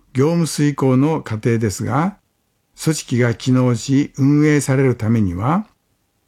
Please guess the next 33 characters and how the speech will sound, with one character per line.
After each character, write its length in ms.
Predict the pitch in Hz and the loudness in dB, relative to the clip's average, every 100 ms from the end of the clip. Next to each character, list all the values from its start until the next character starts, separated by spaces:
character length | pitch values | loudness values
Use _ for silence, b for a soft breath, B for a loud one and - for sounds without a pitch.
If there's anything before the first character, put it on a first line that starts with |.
| _ _ _ _ | _ _ _ _
組 140 | - 147 | -4 -4
織 240 | - 185 | 0 -2
構 240 | 180 185 165 | 2 2 2
造 280 | 123 107 | 0 0
と 360 | 98 143 143 - - - | 0 -2 -2 -4 -16 -2
組 120 | 131 | -2
織 280 | - 180 175 | -2 -4 0
過 200 | 170 160 | -2 -2
程 280 | 156 143 | 0 2
が 200 | 135 143 - | 2 -2 0
相 240 | 160 160 | 0 2
ま 140 | 143 | 2
っ 40 | 123 | 0
て 420 | - - 175 185 b b | -6 -4 -2 -2 b b
初 220 | - 123 147 | -4 0 2
め 180 | 156 | 2
て 280 | 151 165 170 | 0 0 -2
遂 320 | 180 - 123 135 | -4 -2 0 0
行 220 | 143 135 | 0 0
さ 160 | 131 | 2
れ 100 | 127 | 2
る 140 | 123 123 | 0 0
と 160 | 131 | 0
い 280 | 120 170 185 | 2 2 0
う 40 | - | -2
事 160 | 117 | 0
例 180 | 113 110 | 2 2
で 120 | 104 | 2
も 120 | 160 165 | 2 2
あ 60 | |
り 80 | 104 | 0
ま 120 | - | -4
す。 200 | - - | -10 -18